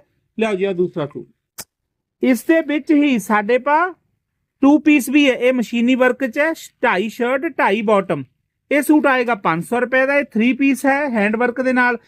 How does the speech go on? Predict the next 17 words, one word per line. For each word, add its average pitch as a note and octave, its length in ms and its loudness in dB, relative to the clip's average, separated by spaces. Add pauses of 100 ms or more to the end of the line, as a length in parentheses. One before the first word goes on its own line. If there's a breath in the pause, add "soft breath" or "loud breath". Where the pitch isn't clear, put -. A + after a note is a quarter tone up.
(220 soft breath)
ਇੱਕ G3 220 0
ਹਜ਼ਾਰ B3+ 320 0
ਰੁਪਏ C4+ 240 -4
ਦਾ। C4+ 120 -2
ਲਿਆਓ A3 240 2
ਜੀ F#3+ 120 -2
ਆ E3+ 120 0
ਵੀ। C3 120 -8 (760)
ਇੱਕ C4 240 0
ਆਏਗਾ C#4 260 0
ਜੀ D#4 160 -2
ਇਹ D#4 160 -2
ਚੀਜ਼, B3 320 0 (920)
ਢਾਈ A3+ 240 0
ਸ਼ਰਟ, C4+ 360 0 (100)
ਢਾਈ A#3+ 260 0
ਬਾਟਮ। A3+ 480 0